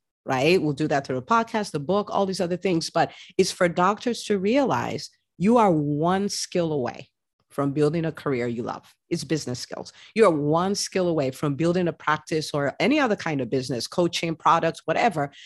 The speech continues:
that works. So you can live life and practice medicine on your terms. We did not give up a decade of our lives and go into multiple six-figure debt to end up in a place we don't like. That doesn't make any sense. That's not why we did this.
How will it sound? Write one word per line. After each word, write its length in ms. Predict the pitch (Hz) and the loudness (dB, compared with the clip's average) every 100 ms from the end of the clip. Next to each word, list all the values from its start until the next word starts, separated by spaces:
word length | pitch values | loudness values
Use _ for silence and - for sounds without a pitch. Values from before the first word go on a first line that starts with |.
| - - | -20 -2
that 340 | 175 170 151 | 2 2 2
works. 360 | 156 190 123 - | 2 2 2 -2
So 100 | 180 | 0
you 160 | 185 | 0
can 380 | 190 202 165 156 | -2 -4 -2 0
live 340 | 160 196 196 175 | 0 0 -2 -2
life 320 | 175 175 - | -2 -2 -2
and 220 | 165 170 | -2 -2
practice 440 | - 156 156 151 160 | -2 -4 -4 -8 -2
medicine 300 | 156 - 147 | -2 -2 -2
on 60 | |
your 100 | 147 | -4
terms. 280 | 147 151 127 - _ _ - | -4 -6 -8 -14 _ _ -2
We 140 | 196 | 2
did 120 | 262 | 4
not 220 | 240 214 180 | 4 2 0
give 140 | 170 | 0
up 160 | 165 151 | 0 -2
a 60 | |
decade 340 | 127 139 - 180 | -2 -2 -2 -2
of 120 | 185 | 0
our 120 | 196 | 0
lives 460 | 151 127 143 - - _ _ _ - | 0 -2 -4 -10 -20 _ _ _ -4
and 160 | 143 | 0
go 80 | 160 | 2
into 220 | 160 170 | 0 0
multiple 360 | 131 143 175 214 | -2 -2 -2 -2
six-figure 460 | - 233 - 233 | -2 -4 -2 0
debt 460 | 233 202 156 - - _ _ _ - | 0 2 0 -2 -16 _ _ _ -4
to 120 | - | 0
end 200 | 185 196 | 2 2
up 120 | 196 | 2
in 80 | 196 | 0
a 60 | 165 | -2
place 320 | 175 160 - | -2 -4 -2
we 60 | 156 | -4
don't 180 | 143 | -4
like. 240 | 110 98 - - _ _ _ _ | -4 -8 -12 -20 _ _ _ _
That 80 | 269 | 2
doesn't 180 | 269 269 | 4 6
make 160 | 240 - | 4 2
any 140 | 147 | -2
sense. 380 | - - - - | -4 -10 -12 0
That's 200 | 208 220 | 2 4
not 280 | 226 220 190 | 4 2 0
why 240 | 185 196 | -2 -2
we 180 | 190 180 | -2 -4
did 300 | 147 165 151 | -2 -4 -4
this. 320 | - - - | -8 -12 -16